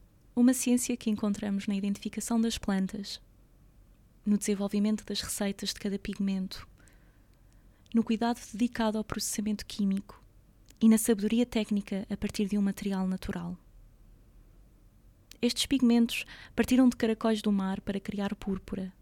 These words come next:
de insetos pousados em catos para criar carmim, de uma pequena planta de folhas verdes para criar azul.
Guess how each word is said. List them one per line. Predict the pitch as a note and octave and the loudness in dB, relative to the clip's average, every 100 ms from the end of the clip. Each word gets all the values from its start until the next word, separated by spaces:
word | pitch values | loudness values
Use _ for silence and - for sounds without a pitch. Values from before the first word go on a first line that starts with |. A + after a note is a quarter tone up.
| _ - - - - | _ -20 -20 -10 2
de | G#3 | 4
insetos | F#3+ A3 - - | 4 0 -2 -2
pousados | G#3+ G3+ G3 F#3+ G#3 | -2 0 -2 0 0
em | G3+ | 0
catos | G3+ F#3+ - - | 0 -4 -4 -6
para | - G3+ | -4 -4
criar | - G3+ F#3+ | -4 -2 -4
carmim, | - G3+ G3+ G3+ F#3+ - _ - - - - - - | -2 2 4 4 0 -8 _ -20 -20 -20 -20 -20 0
de | G#3 | 8
uma | B3+ | 8
pequena | C4 - C4+ C#4+ | 8 6 8 8
planta | - A#3 A#3+ | 6 4 4
de | A#3 | 0
folhas | - G#3+ A#3 A3+ | 0 2 2 2
verdes | G#3 G3+ G3+ - - - - - - | 2 0 -4 -12 -12 -20 -20 -20 -4
para | A3 | -4
criar | - G#3 G3+ G3 | -2 -4 -2 -2
azul. | F#3+ G3 G3 | -2 -2 -2